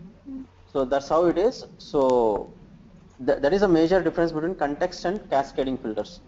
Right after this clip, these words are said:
Speaker 2: The only difference is only relevant values or add values to context. And any filter, you say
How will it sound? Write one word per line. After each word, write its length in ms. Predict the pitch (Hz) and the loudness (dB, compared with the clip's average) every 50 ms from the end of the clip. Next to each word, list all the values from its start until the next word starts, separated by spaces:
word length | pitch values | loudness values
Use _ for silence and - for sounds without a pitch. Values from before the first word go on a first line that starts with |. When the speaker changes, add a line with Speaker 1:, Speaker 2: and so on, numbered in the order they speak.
| - - - - - - - - - - - - - - _ _ _ _ _ - - - _ 285 262 - | -20 -20 -20 -20 -20 -20 -20 -20 -20 -20 -20 -20 -20 -20 _ _ _ _ _ -20 -20 -20 _ -16 -6 -2
Speaker 2:
The 40 | 143 | 0
only 300 | 135 165 196 202 196 185 | 2 4 4 4 4 4
difference 420 | 180 160 - 190 180 180 175 - | 4 2 2 2 2 2 2 2
is 240 | 185 214 226 220 - - | 2 2 2 0 -4 -4
only 280 | - 143 151 165 170 165 | -2 0 2 4 4 4
relevant 400 | 143 143 143 147 156 160 160 151 | 4 4 4 4 4 2 2 2
values 480 | 147 143 143 143 156 190 202 - - - | 2 2 2 2 0 -2 -4 -6 -10 -6
or 160 | - 131 139 - | -2 -2 0 0
add 260 | - 127 127 135 123 | 0 2 2 2 2
values 340 | 131 131 123 127 131 131 - | 2 0 0 0 0 -4 -6
to 80 | - 165 | -8 -10
context. 460 | - 135 117 107 107 - - - - - - - - - - - - - - - - - - | -8 -8 -8 -8 -8 -10 -10 -14 -20 -20 -20 -20 -20 -20 -20 -20 -20 -20 -20 -20 -20 -12 -6
And 260 | 120 120 113 107 101 92 82 80 - - - - - - - - - _ - - _ _ - _ _ - | -4 -4 -4 -4 -6 -8 -14 -18 -20 -20 -20 -20 -20 -20 -20 -20 -20 _ -20 -20 _ _ -20 _ _ 0
any 360 | 131 139 156 196 220 240 240 | 2 2 4 4 4 4 4
filter, 640 | 233 220 190 190 190 190 202 190 214 240 214 - - | 4 4 4 4 4 4 4 6 6 4 4 0 -4
you 120 | - 143 143 | -6 -6 -6
say 400 | - - 175 185 214 - - | -2 0 2 2 2 0 -2